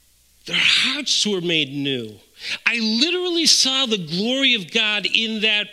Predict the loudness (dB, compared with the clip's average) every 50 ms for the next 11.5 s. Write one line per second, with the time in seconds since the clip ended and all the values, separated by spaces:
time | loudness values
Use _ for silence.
0 | -14 -20 -20 -20 -20 -20 -20 _ _ _ _ -4 0 0 2 2 0 0 -2 -2
1 | -4 -4 -4 -4 -4 -6 -8 -12 -14 -20 _ _ _ _ _ _ _ _ _ -6
2 | -4 -4 -4 -4 -4 -4 -4 -4 -4 -4 -6 -10 -14 -20 -20 _ _ _ _ _
3 | _ _ _ _ _ _ _ _ _ _ -20 -20 -20 -20 _ -14 -8 -4 -2 -2
4 | 0 0 0 -2 -2 -2 -2 0 0 0 -2 -2 -4 -6 -6 -4 -4 -4 -4 -4
5 | -4 -6 -6 -4 -2 -2 -2 -2 -4 -4 -4 -6 -4 -2 -2 0 0 -2 -2 -2
6 | -2 -2 -2 -2 -2 -4 -4 -6 -8 -10 -8 -6 -6 -6 -6 -6 -8 -8 -8 -8
7 | -8 -8 -8 -10 -10 -12 -12 -16 -20 -20 -20 -20 -12 -8 -6 -4 -2 -4 -4 -2
8 | -2 -4 -4 -2 -4 -8 -8 -8 -6 -6 -6 -6 -10 -14 -16 -12 -10 -8 -8 -8
9 | -8 -8 -8 -8 -8 -10 -12 -18 -20 -20 -12 -8 -6 -6 -4 -4 -2 0 0 0
10 | 0 -4 -6 -6 -6 -6 -4 -4 -4 -6 -6 -6 -8 -10 -12 -16 -20 -20 -20 -20
11 | -18 -16 -10 -6 -4 -4 -2 -4 -6